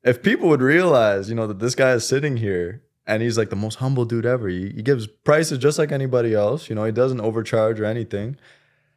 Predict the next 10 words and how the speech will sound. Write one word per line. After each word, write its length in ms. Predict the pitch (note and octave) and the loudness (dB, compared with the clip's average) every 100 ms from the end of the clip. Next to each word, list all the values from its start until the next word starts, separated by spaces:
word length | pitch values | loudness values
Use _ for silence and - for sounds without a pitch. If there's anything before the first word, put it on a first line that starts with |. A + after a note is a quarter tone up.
| _ _ _ _ - | _ _ _ _ -2
And 360 | A2+ G#2+ G#2 G2 | 2 2 0 -4
he 240 | - A#2+ | -6 -2
let 220 | A#2+ C3+ | 0 0
me 100 | C#3+ | 0
work 300 | G#2 G2 G#2 | -2 -2 -2
in 60 | G#2+ | -4
his 100 | F#2 | -8
shop 280 | - F#2+ - | -6 -6 -6
for 100 | D#2+ | -12
free. 520 | - - F#2+ F2 F2 | -12 -6 -4 -4 -6